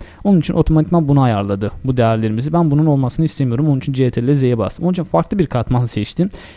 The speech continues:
Şimdi aynı işlemimizi gerçekleştiriyorum. Herhangi bir kısma tıkladım. Buraya yazımızı yazalım. Artı doksan, beş yüz elli beş, elli beş yazdım. Buraya okey kutucuğuna tıkladım. Farklı bir yazılar geldi çünkü bu fontun içerisinde numaralar yokmuş.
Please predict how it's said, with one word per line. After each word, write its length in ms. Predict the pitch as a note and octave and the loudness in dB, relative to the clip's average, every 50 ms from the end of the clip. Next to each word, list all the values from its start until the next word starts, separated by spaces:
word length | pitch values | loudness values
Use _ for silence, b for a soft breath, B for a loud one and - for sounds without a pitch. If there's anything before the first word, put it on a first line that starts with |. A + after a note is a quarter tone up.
| B B B | B B B
Şimdi 440 | - - - - G#3+ G#3 E3 C#3 - | -16 -12 -2 0 2 4 4 2 2
aynı 260 | A#2+ B2 B2 A#2+ A#2 | 0 0 0 0 -2
işlemimizi 440 | A2+ - - A#2 A2+ A2+ A2+ A2+ G#2+ | -4 -4 -4 -4 -4 -2 -4 -2 -2
gerçekleştiriyorum. 720 | A#2+ C#3 D#3 D#3+ - D#3 D#3+ D#3+ D#3+ - D#3+ D#3+ C#3+ D3 | 0 0 -2 -2 -4 -4 -2 -2 -2 0 0 0 2 2
Herhangi 240 | C#3 D#3+ F3+ F3+ D3 | 4 4 2 2 0
bir 60 | B2 | -2
kısma 320 | - - A#2 - C3 A#2 G#2+ | -4 -8 -8 -4 -4 -4 -4
tıkladım. 440 | - A#2 - A#2+ A2 G#2 D3 F#3 G#3+ B B B B B B B B | -6 -6 -4 -4 -2 0 0 -2 -2 B B B B B B B B
Buraya 340 | D#3 D#3+ C#3+ C3 C#3 D#3 - - | 2 4 4 6 4 2 2 2
yazımızı 400 | D3+ D3+ D#3 C#3+ C#3 C#3 C3 C3 | 4 4 4 4 4 2 2 2
yazalım. 400 | C3 B2 A#2 A#2+ A2+ C3+ E3 F#3 - | 2 0 2 0 2 2 0 0 0
Artı 360 | F#3+ F3 E3 C#3+ - - C3+ | 0 0 2 2 0 -2 0
doksan, 520 | C3 D3 D3 - - - C#3 D3 E3+ E3+ D#3 | 2 2 0 0 -2 -2 0 0 0 2 0
beş 200 | D#3+ D3 - - | 0 -2 -2 -2
yüz 120 | B2+ B2 | -2 -2
elli 200 | B2 A2+ A2 G#2+ | -2 0 0 0
beş, 340 | A#2 D3 E3 F3+ - - - - _ _ _ _ _ _ _ _ _ _ _ _ _ _ - - C#3 C#3+ B2+ A#2+ A#2+ A#2+ B2+ C#3 C#3 C#3 - - - - _ _ _ - | 2 2 2 0 -2 -4 -16 -20 _ _ _ _ _ _ _ _ _ _ _ _ _ _ -4 -2 0 0 0 0 0 2 2 2 2 0 -4 -10 -20 -20 _ _ _ -2
elli 240 | - D3+ C3 B2+ B2+ | 0 2 2 2 2
beş 240 | B2 A#2+ - - | 2 0 0 0
yazdım. 440 | B2+ A#2+ A#2+ A#2+ B2 C3 D3 E3+ F#3 B B B B B B - | 0 0 2 2 2 4 4 4 2 B B B B B B -2
Buraya 220 | C3+ B2+ A#2+ A#2+ | 0 2 2 0
okey 320 | - - D3+ - - B2 | 0 0 -2 0 0 -2
kutucuğuna 400 | A#2 - - A#2+ A#2+ B2 C3+ D#3 | -2 -2 -6 -2 -2 0 0 -2
tıkladım. 520 | D#3 - D3+ - - B2+ A#2+ A#2+ D3 F3+ - B B B | -2 -4 -6 -4 -2 -2 0 0 0 -2 -2 B B B
Farklı 380 | B - C#3+ C3+ - - E3+ D#3 | B -2 0 0 0 0 -2 -2
bir 60 | D3 | 2
yazılar 400 | C3+ C3+ C3+ B2 C3+ C#3+ C#3+ C#3 | 2 4 2 4 4 4 4 4
geldi 360 | C3+ B2+ B2+ A#2+ A#2+ A#2+ D3+ D#3 | 4 4 4 2 2 2 0 -2
çünkü 280 | - C#3 C3 - B2+ | -2 -2 -2 -2 -2
bu 60 | C3+ C3+ | -4 -2
fontun 320 | - C#3 C3 A#2+ - C3+ | 0 0 0 0 0 -2
içerisinde 800 | B2 A#2 - - B2 A#2 A2+ - - A#2+ A#2+ A#2+ B2+ C#3 D#3 E3 | -2 -2 -2 -2 0 0 0 -2 -2 -4 -4 0 2 2 2 4
numaralar 460 | D#3+ C#3 C3+ B2+ A#2+ A2+ A2+ C#3 D#3 D#3+ | 4 4 4 4 2 2 2 2 2 4
yokmuş. 520 | C#3+ B2+ A#2 - - - - - - - | 4 2 2 2 0 -6 -8 -10 -14 -20